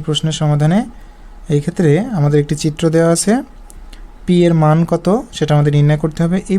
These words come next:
প্রশ্নটি এসেছে ঢাকা বোর্ড দুই হাজার চব্বিশ সালে। দেওয়া আছে f such that x turns to p x plus q। তাহলে আমরা লিখতে পারি f of x সমান p x plus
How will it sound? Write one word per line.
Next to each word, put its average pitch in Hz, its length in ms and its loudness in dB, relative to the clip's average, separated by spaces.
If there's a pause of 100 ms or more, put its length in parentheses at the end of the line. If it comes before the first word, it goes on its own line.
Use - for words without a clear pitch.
প্রশ্নটি 180 400 0
এসেছে 175 280 -6
ঢাকা 143 220 0
বোর্ড 160 180 -2
দুই 143 120 2
হাজার 190 160 0 (500)
চব্বিশ 120 360 -2
সালে। 123 180 -8 (1160)
দেওয়া 147 220 4
আছে 175 180 2 (600)
f - 20 -4 (120)
such 139 240 0
that 143 140 0 (220)
x 180 40 -4 (320)
turns 147 260 2 (100)
to 170 80 4 (600)
p - 20 -2 (500)
x - 20 -14 (280)
plus 156 260 2 (180)
q। - 40 -6 (1200)
তাহলে 165 260 2
আমরা 180 220 2
লিখতে 156 260 -2
পারি 165 180 2 (880)
f - 40 -14 (140)
of 185 80 0 (440)
x - 20 -16 (240)
সমান 147 320 2 (680)
p - 20 -2 (520)
x - 20 -6 (220)
plus 147 320 2